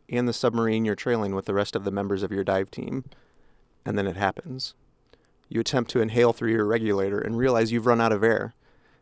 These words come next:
You have two choices. Kick hard and swim four stories straight up to the assistance of the safety boat waiting on the surface,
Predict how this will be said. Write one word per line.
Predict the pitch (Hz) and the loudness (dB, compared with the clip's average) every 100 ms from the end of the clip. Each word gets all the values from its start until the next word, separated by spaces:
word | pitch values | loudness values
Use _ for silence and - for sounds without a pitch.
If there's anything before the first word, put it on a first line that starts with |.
| _ _ | _ _
You | 113 | -4
have | 110 | -2
two | - 143 | -2 -2
choices. | - 113 - 110 120 - - _ _ _ _ - | 0 0 -2 -10 -12 -14 -20 _ _ _ _ -4
Kick | 143 - | -2 2
hard | 131 123 | 4 4
and | 110 | 2
swim | - 127 113 | -2 0 0
four | 104 120 | 0 -2
stories | 117 - 110 107 | 0 2 2 2
straight | - - 131 120 | -2 2 4 4
up | 123 | 0
to | 117 | -2
the | 101 | -2
assistance | 95 117 - 127 - | -2 -4 -4 -8 -6
of | 110 | -4
the | |
safety | 107 147 139 107 | -2 -2 -2 0
boat | 98 98 | 0 2
waiting | 107 104 | 2 2
on | 104 | 0
the | 104 | -2
surface, | - 127 123 156 - | -2 -2 0 -2 -4